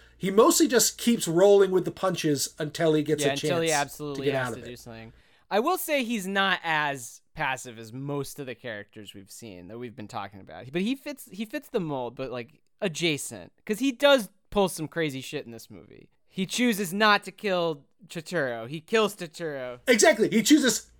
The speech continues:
Speaker 1: not to do something with Turturro. He gets other people to kill Casper and to kill the Dane.
Speaker 2: Yeah, I suppose, but he's still doing something by doing that. He's not just letting shit, it's not like Henry Hill where, like,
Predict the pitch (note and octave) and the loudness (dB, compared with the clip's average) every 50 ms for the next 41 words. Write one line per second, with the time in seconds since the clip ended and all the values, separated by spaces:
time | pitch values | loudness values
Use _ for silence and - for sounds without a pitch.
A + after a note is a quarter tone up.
0 | _ - F#3 F3+ G3 G#3 A#3 B3+ D4 D4+ - - A3+ A3+ A3+ G#3 G3+ F#3 - - | _ -8 -6 2 4 6 6 6 4 2 0 2 2 2 4 2 2 2 4 4
1 | D#3+ C#3 - - C3+ C3+ C#3 - _ - D#3 D3 - D#3+ - - F3 D#3 C#3+ C3+ | 4 4 2 -2 -6 -6 -8 -8 _ -2 -2 -2 -2 -6 0 4 4 4 4 4
2 | C3 D3 D3 - - - - _ - - A3 A3+ A3+ A#3 G3 - _ _ _ - | 0 -4 -6 -8 -14 -20 -20 _ -2 2 4 4 4 2 -2 -6 _ _ _ 4
3 | - A3+ B3 A3 - - - - - A3 A3+ A#3+ C4+ C4 A3+ G#3 - A3+ G#3+ G#3+ | 4 4 4 4 2 0 0 4 6 6 8 8 8 4 4 2 0 0 4 6
4 | G#3+ G3+ G3 - E3 - - - G3 G3 F#3+ G3 F#3+ F#3+ F#3+ - - - F#3 F3 | 6 6 6 2 -4 -8 -2 4 6 8 8 8 8 6 4 2 0 2 4 4
5 | E3 D3+ - - - - E3 D#3+ F3 F3 - - - _ - E3+ D#3+ D#3 E3+ E3+ | 4 4 2 0 0 2 2 2 2 0 -4 -10 -18 _ -4 -2 0 0 0 0
6 | - - F#3+ F#3+ F#3+ - G3 D#3 - F3+ E3 D#3+ D#3 D3+ D3 D#3+ D4 D4 D4 D4 | 2 4 4 4 6 4 2 2 2 2 2 4 4 2 2 4 4 4 6 6
7 | D4 D4 D4 C#4+ B3+ A3 C#4+ D4+ D4+ - F4 - - - F#3+ E3+ D#3+ E3 E3+ E3 | 6 6 6 4 4 4 2 0 0 -2 -8 -10 -6 -4 -2 0 0 0 0 -2
8 | D#3 - G3+ G#3 F#3+ G3 C4+ C4 - - F4+ D#4+ G#3 E3+ - A3+ A#3 A#3 A3+ G#3 | -4 -4 -4 -4 -2 -4 -4 -6 -4 -4 -4 -4 -4 -2 0 2 4 4 4 2
9 | F#3+ - - E3 D#3+ D3 - D#3 D3+ C#3+ C3+ C3+ C3 B2+ - D#3 D#3+ D3+ C#3+ B2+ | 0 -2 -4 -6 -6 -6 -6 -6 -6 -4 -6 -6 -8 -8 -8 -8 -6 -6 -6 -8
10 | B2 A2+ F2+ D2+ D2+ D3 F3+ G3+ F3 G#3 A#3+ C4+ C4+ C4+ A3+ E3+ D#3+ D#3 D#3+ F3 | -8 -12 -14 -14 -10 -6 -6 -4 0 2 2 2 2 0 -4 -8 -6 -2 0 2
11 | F3+ F3 F3 E3 D#3 C#3+ - - E3 D3+ - F#3 F3+ - B3+ C#4+ C#4 B3 - F3 | 2 2 0 -2 -4 -6 -6 -6 -6 -6 -6 -8 -8 -4 -2 -2 0 0 -2 -2
12 | F#3+ G3+ G3 F3+ D#3+ D3+ C#3 C#3+ E3+ E3+ D#3 D3 C3 C3 C3 B2+ B2 A#2+ A#2+ A#2 | -4 -4 -4 -2 -4 -4 -6 -4 -4 -2 -2 -2 -4 -4 -6 -6 -6 -6 -8 -10